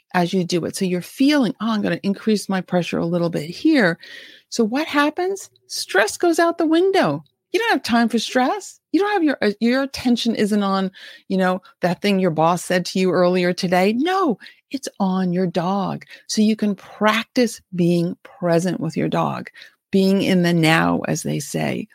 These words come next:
And that is such a beautiful place to be. And, you know, it's just, again, it's that bonding experience. It's, you know,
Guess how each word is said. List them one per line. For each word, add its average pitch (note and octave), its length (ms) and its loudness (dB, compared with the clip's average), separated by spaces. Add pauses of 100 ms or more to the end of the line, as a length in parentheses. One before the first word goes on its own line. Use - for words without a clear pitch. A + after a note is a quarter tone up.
(400)
And F3+ 180 2
that F#3+ 140 2
is F#3 160 -2
such G3 220 0
a G3+ 60 4
beautiful F3 380 0
place F3 340 -2
to E3 100 -2
be. D#3 380 0 (680)
And, E3 440 -2 (720)
you G3 120 2
know, E3+ 200 0
it's - 220 -2
just, - 340 0 (260)
again, F3 440 0
it's - 200 -6
that D#3 280 -8
bonding A#3 480 2
experience. A3 880 0 (100)
It's, D#3+ 400 -2 (400)
you F3+ 80 0
know, E3 100 2